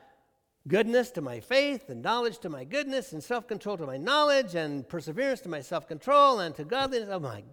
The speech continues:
goodness, that's a lot of work. Oh, but thank goodness I have the Holy Spirit in me to keep me going. I'm drawn to those things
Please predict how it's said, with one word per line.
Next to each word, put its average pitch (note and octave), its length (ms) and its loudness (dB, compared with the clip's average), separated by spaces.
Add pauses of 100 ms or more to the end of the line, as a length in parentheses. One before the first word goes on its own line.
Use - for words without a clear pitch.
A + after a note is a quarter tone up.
goodness, A#3 520 -8 (100)
that's D4 240 2
a A#3+ 80 2
lot A3+ 280 6
of G3+ 100 4
work. A3+ 380 4 (1700)
Oh, C3+ 320 -6 (640)
but - 140 -16 (120)
thank C4 400 -4
goodness C3 360 -2
I C#3 80 -6
have C#3 160 -4
the C3+ 100 -6
Holy D#3 240 -6
Spirit D#3 340 -8
in D#3 160 -6
me B2 140 -8
to A#2 80 -14
keep C#3+ 240 -14
me A2 80 -16
going. B2+ 340 -6 (2000)
I'm D#3 220 -4
drawn E3+ 680 -2
to B2+ 100 -12
those G#2 280 -10
things - 440 -20